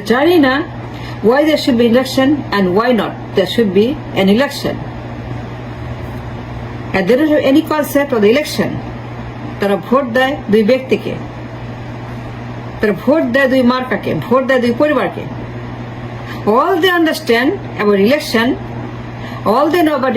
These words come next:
election for fifty-four years, চুয়ান্ন বছর ধরে। তো they must vote for two, আহ, মার্কা, two ladies, two men, two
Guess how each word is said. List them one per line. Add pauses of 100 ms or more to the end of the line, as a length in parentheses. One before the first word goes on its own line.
election
for (120)
fifty-four
years, (180)
চুয়ান্ন (100)
বছর (100)
ধরে। (1160)
তো (100)
they
must (140)
vote (100)
for (180)
two,
আহ, (140)
মার্কা, (440)
two (640)
ladies, (540)
two (140)
men, (1500)
two